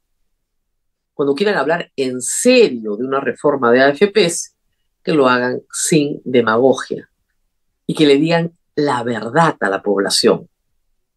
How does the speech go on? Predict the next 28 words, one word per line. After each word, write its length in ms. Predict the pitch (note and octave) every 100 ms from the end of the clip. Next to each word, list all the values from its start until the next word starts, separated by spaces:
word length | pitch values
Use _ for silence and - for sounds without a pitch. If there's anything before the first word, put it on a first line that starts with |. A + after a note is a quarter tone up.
| - -
El 140 | C3+
dinero 540 | B2+ C3 D3 B2+ C3 _ _ _ _ _
no 300 | C#3 D3 C#3+
crece 580 | - C#3+ A#2+ - G2+ F#2 _ -
en 180 | B2
los 240 | A2+ G2+ G#2
árboles. 720 | F2 E2 - - - - - _ - _ _ - _ _ _ _ _ _
Y 160 | F3 E3
del 220 | D3+ C#3
mismo 480 | F3 F3+ E3+ E3+ -
cuero 400 | C#3 B2+ A#2+ B2
se 200 | - B2
hacen 440 | A#2 - A2+ A#2+ _
todas 280 | B2 B2 C3
las 160 | B2+
correas. 840 | - A#2+ A#2+ B2 - - - - _ _ _ _ _ _ _
Y 80 | C3+
ese 260 | C#3 F3+ -
cuero 300 | B2+ B2 B2+
es 60 |
la 60 | -
espalda 580 | - _ D#3 A#2 G#2+ F#2
del 160 | G#2+
contribuyente 840 | G#2+ A#2 A2 A#2+ A2 A2+ A#2 A#2 A2+
peruano, 480 | A2 G#2 F#2 - - _ _ _ _ _
por 180 | B2 A2+
si 140 | -
acaso. 460 | F#2+ - - -